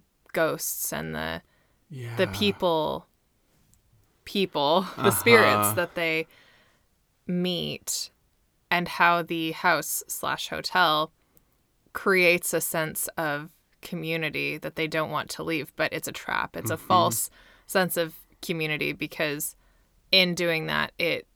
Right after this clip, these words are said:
Speaker 1: separates both Eleanor and Jack from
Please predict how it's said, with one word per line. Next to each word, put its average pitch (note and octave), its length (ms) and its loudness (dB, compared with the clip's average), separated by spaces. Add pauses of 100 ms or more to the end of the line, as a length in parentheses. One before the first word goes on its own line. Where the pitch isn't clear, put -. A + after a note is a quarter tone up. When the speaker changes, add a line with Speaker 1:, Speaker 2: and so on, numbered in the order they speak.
(280)
Speaker 1:
separates - 1000 0 (520)
both D3+ 360 0
Eleanor D#3+ 560 2
and D#3 280 -4
Jack D3+ 520 0 (160)
from D3 600 0